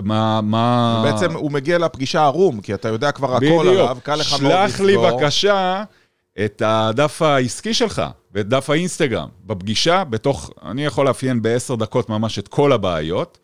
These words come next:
Speaker 1: אה, של עסק בתוך הדיגיטל. אני, אני פותח אפילו, אה, אני, אני בא מוכן בעצם לפגישה, אני אומר לו, "שמע, המהירות האתר שלך על הפנים, הקמפיינים שלך, למה הם עושים את זה ככה? המסרים השיווקיים, אין לך בכלל, אה, ערוץ יוטיוב,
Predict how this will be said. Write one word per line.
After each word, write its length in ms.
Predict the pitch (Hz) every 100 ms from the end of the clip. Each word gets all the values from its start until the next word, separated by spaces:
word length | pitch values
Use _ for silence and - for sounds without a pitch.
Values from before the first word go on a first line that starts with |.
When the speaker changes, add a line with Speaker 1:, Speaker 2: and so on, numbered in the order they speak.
| _ _ - _ -
Speaker 1:
אה, 180 | 85 87
של 260 | - 92 104
עסק 300 | 104 113 95
בתוך 320 | 92 101 92
הדיגיטל. 540 | 85 85 104 - 175 240 _ _ _ _ _ 82
אני, 240 | 95 98 90
אני 140 | 101
פותח 360 | 98 - 156 151
אפילו, 680 | - 156 151 135 113 92 - _ -
אה, 60 | 92 95 92 90 -
אני, 220 | 95 95 98
אני 140 | 107
בא 100 | 120
מוכן 360 | 135 - 147 127
בעצם 300 | 113 110 101
לפגישה, 360 | 90 90 -
אני 100 | 90
אומר 140 | 92 107
לו, 120 | 101
"שמע, 200 | 101 98 - _ _ _ _ _
המהירות 1080 | 82 87 90 90 90 85 80 92 104 117 123
האתר 260 | 113 120
שלך 280 | 117 117 123 131 127 113 _ _
על 100 | 87
הפנים, 360 | 101 123 135 101
הקמפיינים 440 | - - 110 120
שלך, 220 | 123 120 117
למה 160 | 104 113
הם 60 |
עושים 240 | 117 - 117
את 60 |
זה 80 | 95
ככה? 320 | 123 104 92 85
המסרים 500 | 82 82 101 104 139
השיווקיים, 540 | 139 135 120 117 95
אין 80 | 98
לך 100 | 104
בכלל, 480 | 107 123 120 110 104
אה, 340 | 101 101 95
ערוץ 300 | 101 107 -
יוטיוב, 380 | 147 160 170